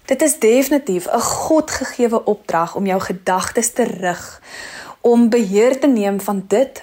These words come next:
wat in jou gedagtes gebeur en omgaan, en om doelbewus te fokus op hierdie dinge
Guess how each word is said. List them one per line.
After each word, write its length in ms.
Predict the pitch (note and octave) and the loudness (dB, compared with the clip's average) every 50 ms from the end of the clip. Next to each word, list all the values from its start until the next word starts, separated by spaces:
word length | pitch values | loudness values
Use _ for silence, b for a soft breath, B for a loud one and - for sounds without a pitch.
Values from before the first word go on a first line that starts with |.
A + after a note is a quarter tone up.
| - - | -10 -4
wat 300 | G#3 G3+ G3 G3+ - - | -2 -2 -2 -2 -4 -8
in 180 | - G3+ F#3+ | -8 -6 -6
jou 200 | F#3+ F#3+ F#3+ F#3+ | -4 -4 -4 -6
gedagtes 840 | - - F#3+ - F3+ F3 F3 E3+ - - G#3 G3 F#3+ - - - - | -6 -8 -6 -4 -2 -2 -2 -4 -6 -6 -4 -2 -2 -2 -2 -2 -6
gebeur 560 | - - - G#3 G3+ - G3+ G3 G3 F#3+ F#3+ F#3 | -6 -4 -4 -4 -2 -2 -2 0 0 2 0 0
en 160 | F3+ F3 - | -2 -6 -8
omgaan, 540 | F3 F3 E3+ E3+ - F3+ - F#3+ F#3+ G#3+ - B B B B B B B B B B B | -8 -8 -10 -12 -12 -12 -12 -14 -14 -16 -18 B B B B B B B B B B B
en 220 | - A3 A3 A3+ | 0 2 2 2
om 180 | A3+ A3+ G#3+ G3 | 2 2 2 0
doelbewus 600 | G#3 G#3 A#3 C#4 C4+ C#4+ C4+ A#3+ A3 G#3+ G#3+ - | 2 2 2 4 4 4 4 4 4 2 2 0
te 100 | - G3 | -2 -4
fokus 760 | - - - - - C#4 D4 C4+ C4+ C#4 F3+ F3 E3+ - - | -6 -8 -8 -6 -2 2 2 2 2 0 -2 -2 -2 -4 -6
op 160 | - F#3 - | -6 -8 -8
hierdie 340 | - F#3 F#3+ G3+ A3 A3+ G3 | -6 -4 -2 0 0 0 0
dinge 420 | F3+ F#3 F3+ F3+ F3 E3 - - | 0 -2 -2 -4 -6 -8 -10 -12